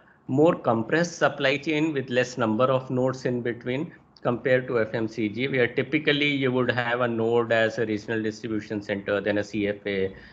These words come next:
and then a distributor and a retailer. Uh, in case of durables, many a times we see that, uh, C F As would directly dispatch to the retailers. In some cases, people are willing to wait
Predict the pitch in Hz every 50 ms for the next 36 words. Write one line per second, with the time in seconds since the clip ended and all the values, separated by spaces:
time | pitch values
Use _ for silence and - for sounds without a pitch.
0 | - - - - 135 135 131 123 131 131 127 127 120 113 117 110 - - - 120
1 | 110 113 110 104 107 117 110 110 110 104 104 104 104 98 101 92 92 104 104 92
2 | 90 87 80 - - - _ _ _ _ - - - - - - - - - 101
3 | 101 - - 139 139 131 139 151 151 151 151 - 180 165 156 - - 143 131 135
4 | 135 131 135 135 135 139 160 185 190 - - - 143 139 131 131 139 147 143 139
5 | 139 135 127 131 131 135 131 - - 135 123 123 127 123 - - - - 147 139
6 | 135 135 135 139 135 - - - _ _ - - 127 120 113 110 - - - -
7 | 113 101 101 98 95 95 - 135 120 117 117 - 123 120 120 110 120 123 117 107
8 | 120 113 117 117 117 - 143 135 131 123 110 110 - - - - 104 101 107 107
9 | - - - 135 117 123 123 120 127 123 117 - 127 123 127 127 127 139 147 147
10 | - - _ - _ _ _ - - _ - - 123 - - 139 139 135 135 156
11 | 135 127 135 147 135 131 - - 139 127 123 - 139 127 127 127 123 120 117 120
12 | 123 123 127 135 131 131 143 131 113 98 110 110 120 135 135 - - -